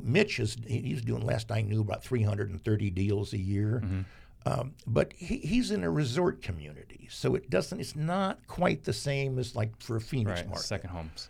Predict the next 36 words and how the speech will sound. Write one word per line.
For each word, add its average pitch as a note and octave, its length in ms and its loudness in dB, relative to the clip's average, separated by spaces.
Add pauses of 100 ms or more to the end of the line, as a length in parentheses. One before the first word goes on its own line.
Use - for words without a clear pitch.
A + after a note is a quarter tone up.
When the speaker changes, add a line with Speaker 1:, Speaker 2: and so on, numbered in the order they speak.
Speaker 1:
Yes, - 320 6
exactly. - 580 0 (520)
Uh, A#2 300 2 (360)
there's E3+ 300 -4
a, B2+ 100 0 (360)
a, A2+ 180 -2 (140)
a A2 60 2
bright G#2+ 440 6
guy C3 220 8
here C#3 280 4
in D3 80 2
town F#2 540 -2
doing, G#2+ 440 2
uh, A2 360 0
uh, G2 300 -4
Jason B2 460 0
Mitchell, - 380 -2 (160)
and, A2 100 -2
Speaker 2:
Mm-hmm. G2 160 2
Speaker 1:
and G#2+ 180 -2
he's A2+ 220 0
doing A2 480 2 (380)
tons F#3 480 0
of E2 120 -8
buyer D#2+ 340 -6
deals. - 500 -16 (240)
He's G#2 140 0
number A#2 280 6
one A2+ 200 6
in C3 100 2
arm A3 220 2
list - 160 -6
for F2+ 100 -10
buyer E2 320 -8
deals. - 340 -16
Speaker 2:
Mm-hmm. G2+ 200 -2